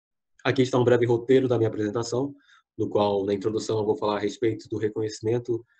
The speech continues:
de atividades humanas. No, nas sessões de materiais e métodos, eu vou falar sobre a metodologia que foi aplicada para o desenvolvimento dessa pesquisa. Nos experimentos, eu vou falar do ambiente em que foram rodadas simulações e da configuração de hardware necessário.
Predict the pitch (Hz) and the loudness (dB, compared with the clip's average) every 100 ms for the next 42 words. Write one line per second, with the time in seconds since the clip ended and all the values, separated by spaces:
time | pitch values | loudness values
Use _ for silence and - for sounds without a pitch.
0 | _ - 107 113 110 107 98 104 95 117 | _ -2 -2 0 0 0 0 -2 -2 -4
1 | 127 _ _ _ _ _ _ _ _ _ | -6 _ _ _ _ _ _ _ _ _
2 | _ _ 123 110 117 110 120 123 113 107 | _ _ -2 -2 0 0 2 2 2 2
3 | 110 110 104 113 104 104 113 107 107 104 | 2 2 2 2 0 0 0 0 0 -2
4 | 110 104 101 110 95 104 101 110 110 107 | -2 -2 -2 -6 -6 -6 -4 -2 0 0
5 | 107 131 135 - _ 113 113 110 113 107 | 0 -2 -2 -10 _ -4 2 2 2 0
6 | 113 120 120 - - 110 107 107 98 101 | 0 0 -2 -4 -10 -8 -2 -2 0 0
7 | 110 113 101 - _ - 120 117 110 - | -2 -4 -8 -10 _ -4 -2 -2 -4 -2
8 | 127 127 - _ _ _ _ _ _ _ | -4 -4 -10 _ _ _ _ _ _ _
9 | - 120 120 - 127 117 120 131 123 104 | 0 4 4 4 4 4 4 2 0 0
10 | 101 101 104 104 101 95 92 _ _ _ | 2 2 2 0 0 -4 -10 _ _ _
11 | _ _ _ _ _ 120 123 113 113 131 | _ _ _ _ _ 4 4 6 2 0
12 | 127 110 120 - 107 104 104 101 107 104 | -2 -2 0 2 2 0 -2 -2 -2 -2
13 | 98 120 131 120 107 107 120 117 117 117 | -2 -2 0 -2 -4 -4 -2 0 0 0
14 | 117 113 110 107 107 104 101 98 110 123 | -2 -2 -2 -2 -2 -4 -6 -4 -4 -4